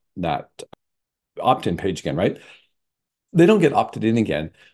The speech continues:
but you can still, they're already on your list. You can send them to that offer. So I put that in both of them. So there we go. We've got our, our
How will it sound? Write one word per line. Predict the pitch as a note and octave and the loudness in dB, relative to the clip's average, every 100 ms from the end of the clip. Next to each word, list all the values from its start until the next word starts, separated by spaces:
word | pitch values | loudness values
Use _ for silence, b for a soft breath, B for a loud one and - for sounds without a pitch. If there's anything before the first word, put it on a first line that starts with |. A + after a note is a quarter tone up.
| b - | b 2
but | B2+ D#3 | 2 4
you | A#2 | 2
can | A#2 G2+ | 2 -2
still, | - D3+ C#3+ | 0 0 0
they're | - G#2+ | 2 2
already | A2+ G#2 | 4 2
on | F#2+ | -2
your | F2+ | -2
list. | G2+ G2+ - - _ _ _ _ _ _ _ - | 2 0 -2 -14 _ _ _ _ _ _ _ -12
You | B2+ A#2 | -8 -6
can | A2 | -6
send | - A#2+ G2+ | -2 -2 -2
them | G2+ | -4
to | - | -6
that | G2 F2 | -6 -2
offer. | E2+ F2+ - - - | -2 -2 -4 -14 -10
So | - E2+ | -2 0
I | A2 | 0
put | - - | -2 -2
that | G2 F2 - - | -2 -4 -6 -8
in | F#2+ E2+ | -6 -4
both | D#2+ D2+ | -4 -4
of | D#2+ | -8
them. | B1 B1+ F2+ - - _ _ _ _ - B B _ - | -10 -14 -20 -20 -20 _ _ _ _ -10 B B _ -2
So | A2 | 2
there | G#2 A2+ | 4 6
we | A2+ | 6
go. | F#2+ F#2+ | 4 0
We've | F#2+ F2+ | -2 -2
got | F2 E2+ | -2 0
our, | D2+ C#2+ C#2+ | -2 -6 -8
our | D2 D2 | -6 -8